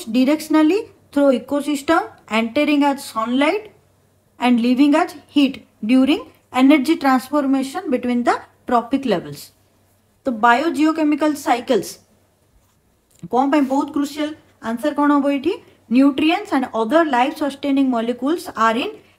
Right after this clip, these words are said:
ଲିମିଟେଡ ସପ୍ଲାଏ। ଲିମିଟେଡ ସପ୍ଲାଏରେ ରହିଛି ଯାହାକି ରିସାଇକେଲ ହେଉଛି, must be continuously recycled। ଡି ଅପସନ୍ ଇଜ୍ କରେକ୍ଟ। ଦ ଡେସ୍ ଇଜ୍ ଏ ମେଜର ଆଇରନ୍ ଓର ବେଲ୍ଟ ଇନ୍ ଇଣ୍ଡିଆ।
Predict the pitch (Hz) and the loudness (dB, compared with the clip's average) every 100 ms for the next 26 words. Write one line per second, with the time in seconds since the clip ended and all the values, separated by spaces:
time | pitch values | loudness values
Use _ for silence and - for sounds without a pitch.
0 | - 240 294 311 339 339 311 - 214 196 | -4 2 4 6 4 2 0 -2 -4 -2
1 | 170 - 247 254 277 285 277 269 262 269 | -4 -4 0 2 2 -2 -6 -10 -6 -6
2 | 254 254 233 220 349 427 - _ 208 196 | -4 -4 -4 -4 -4 -6 -18 _ -8 -2
3 | 233 240 233 359 - - - 220 330 349 | -2 -2 -2 -4 -4 -12 -8 4 4 4
4 | 339 302 - 349 240 180 175 196 233 233 | 0 -2 0 -2 -2 -8 -8 -2 -2 -2
5 | 240 302 240 233 254 254 262 - 269 466 | -6 0 0 0 -2 -2 -2 -2 -2 -2
6 | - - - 247 277 277 175 160 143 - | -6 -20 -8 2 2 2 -8 -10 -14 -4
7 | 254 277 254 - 226 277 294 214 - - | 2 2 0 -4 -2 -4 -4 -8 -8 -20
8 | _ - - _ - 233 247 214 311 359 | _ -20 -20 _ -8 -4 0 2 2 2
9 | 349 330 320 269 254 254 311 254 240 262 | -2 0 2 2 0 0 -2 2 0 2
10 | 302 294 277 247 240 208 226 247 254 240 | 0 2 0 2 0 0 0 -4 -2 -2
11 | 240 220 | -2 -4